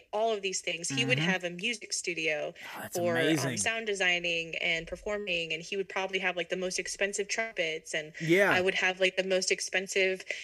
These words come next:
Speaker 1: um, gear, you know?
Speaker 2: Mm-hmm.
Speaker 1: And so, but yeah, that, that was really cool. I was like, "Yep, that's my answer. Like, why are you freaking me out
Speaker 2: <laughs>
Speaker 1: over here?
Speaker 2: It's the
Speaker 1: Having the same
Speaker 2: birthdays. It's all
Speaker 1: song."
Speaker 2: over again. It's the birthdays all over again.
Speaker 1: That's right.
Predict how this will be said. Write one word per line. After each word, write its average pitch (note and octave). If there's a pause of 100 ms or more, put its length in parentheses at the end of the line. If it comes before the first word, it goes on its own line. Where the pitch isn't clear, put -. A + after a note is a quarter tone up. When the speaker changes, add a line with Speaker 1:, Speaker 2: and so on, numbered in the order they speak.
(180)
Speaker 1:
um, F3+ (140)
gear, F#3+
you F3+
know? E3+
Speaker 2:
Mm-hmm. D3+
Speaker 1:
And G3+
so, G3 (100)
but G#3+
yeah, G3+
that, G#3+ (160)
that A3
was A#3+
really A3
cool. G3
I F#3+
was G3+
like, F3+
"Yep, A3+
that's A3+
my C#4+
answer. C#4+
Like, G3+
why F#3+
are -
you B3+
freaking D4+
me D#4+
out F4+
Speaker 2:
<laughs> -
Speaker 1:
over B3
here? A#3+
Speaker 2:
It's E3+
the G3+
Speaker 1:
Having D3+
the G3+
same -
Speaker 2:
birthdays. G#3+
It's E3
all F3+
Speaker 1:
song." -
Speaker 2:
over A3+
again. D3
It's C3+
the F3
birthdays G#3
all G#3
over G#3+
again. A#2+ (360)
Speaker 1:
That's A3+
right. C#4+